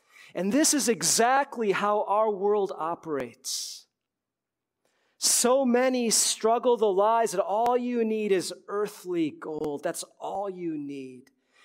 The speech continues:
And then the lie that you can cover your shame and your guilt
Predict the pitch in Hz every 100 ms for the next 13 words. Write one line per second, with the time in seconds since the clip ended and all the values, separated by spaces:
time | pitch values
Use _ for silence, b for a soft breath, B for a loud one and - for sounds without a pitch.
0 | B B B 180 208 247 247 226 220 226
1 | 226 214 220 269 277 233 - - 240 262
2 | 247 220 190 175 - 220 220 233 220 202
3 | 202 185 185 190 170 -